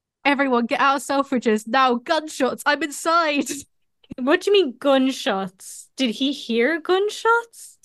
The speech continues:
Speaker 1: I know, this is so funny to me. The initial, after initial panic and widespread reports of gunshots at the scene, the Met Police issued a statement saying no evidence of shots fired or any suspects located by the police. Passengers who were on the tube platform, which initiated the self-evacuation claim,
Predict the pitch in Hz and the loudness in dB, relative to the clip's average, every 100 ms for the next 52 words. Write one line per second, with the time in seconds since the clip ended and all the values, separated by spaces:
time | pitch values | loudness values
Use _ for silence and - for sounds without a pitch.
0 | - 480 440 453 453 480 440 - - 311 | -2 -2 2 0 2 0 -4 -10 -4 0
1 | 339 349 330 330 359 349 320 330 359 403 | 0 -2 -4 -4 -6 -6 -4 -4 -2 -6
2 | - - - - 339 359 - 440 - 285 | -10 -16 -14 -4 -2 0 0 -2 0 -2
3 | 277 311 320 370 339 240 226 220 226 233 | 0 -4 -4 -4 -2 -2 -2 -2 -2 0
4 | 226 233 220 220 240 233 214 226 220 220 | -4 -4 -6 -4 -4 -4 -6 -6 -4 -2
5 | 214 226 240 277 - 247 240 - 220 233 | -2 0 0 -2 -4 -6 -4 -8 -8 -8
6 | 226 233 190 202 226 214 226 240 233 240 | -4 -4 -4 -4 -2 0 2 0 0 -6
7 | 220 - - - 226 220 214 208 - - | -8 -10 -10 -2 0 0 -2 -4 -6 -6
8 | 208 185 226 220 - 190 214 208 - 190 | -6 -4 -6 -4 -6 -4 -4 -4 -4 -4
9 | 185 - - _ - 302 302 339 349 311 | -6 -14 -20 _ -2 -2 0 -6 -8 -4
10 | 285 277 - 269 285 233 226 226 226 240 | -4 -4 -4 -2 -2 -2 -2 -4 -2 -2
11 | 240 226 214 - - - 247 233 240 - | -2 -4 -4 -8 -18 -8 -4 -2 -2 -4
12 | 226 214 247 262 202 254 | -4 -4 -2 -2 -2 -4